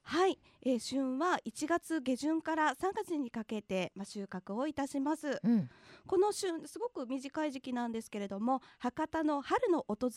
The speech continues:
Speaker 2: れを告げる野菜とも言われております。
Speaker 1: じゃあもう、ね、
Speaker 2: はい。
Speaker 1: 今日、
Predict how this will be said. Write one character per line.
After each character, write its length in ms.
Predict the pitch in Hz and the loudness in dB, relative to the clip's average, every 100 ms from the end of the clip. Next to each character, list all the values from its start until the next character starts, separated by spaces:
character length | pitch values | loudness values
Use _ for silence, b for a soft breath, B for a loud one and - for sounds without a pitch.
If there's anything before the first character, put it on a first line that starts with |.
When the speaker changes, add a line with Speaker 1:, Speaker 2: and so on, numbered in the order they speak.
| 247 | 0
Speaker 2:
れ 120 | 226 | 0
を 120 | 214 | 0
告 260 | - 226 240 | -2 -2 2
げ 80 | 240 | 2
る 140 | 240 | 2
野 120 | 233 233 | 0 -2
菜 300 | 277 320 311 | -2 -2 -2
と 140 | 370 | -6
も 60 | 480 427 | -2 2
言 100 | 349 | 4
わ 140 | 285 | 4
れ 120 | 269 | 0
て 180 | 262 262 | -2 -2
お 80 | 247 | -2
り 120 | 233 | -2
ま 280 | 226 247 311 | 0 0 0
す。 180 | - - _ _ - | -4 -20 _ _ -6
Speaker 1:
じ 120 | 170 | 4
ゃ 80 | 233 | 4
あ 60 | 190 | 6
も 340 | 226 233 156 B B B B B | 6 4 2 B B B B B
う、 40 | 214 | 6
ね、 160 | 262 | 8
Speaker 2:
は 160 | 320 381 | 8 6
い。 120 | 370 - | 4 4
Speaker 1:
今 240 | 320 | 4
日、 60 | 247 | 4